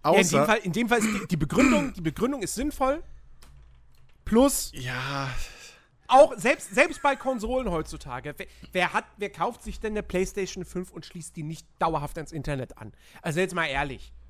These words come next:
Speaker 2: Das, ja. Ja,
Speaker 1: Ja.
Speaker 2: gut, das ist in den U S A und Co., glaub ich, ein größeres Problem als bei uns. Äh, weil wir halt alle unbegrenzte, also weil wir haben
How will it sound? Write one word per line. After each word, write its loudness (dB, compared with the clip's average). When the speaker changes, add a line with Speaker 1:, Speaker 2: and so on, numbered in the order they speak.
Speaker 2:
Das, -8
ja. -10
Ja, 6
Speaker 1:
Ja. 0
Speaker 2:
gut, -4
das 0
ist -6
in -2
den -2
U -8
S -6
A 0
und -2
Co., -10
glaub 0
ich, -10
ein -6
größeres -10
Problem -4
als -8
bei -10
uns. -12
Äh, -2
weil -4
wir 2
halt 0
alle 0
unbegrenzte, -4
also -6
weil -2
wir -2
haben -6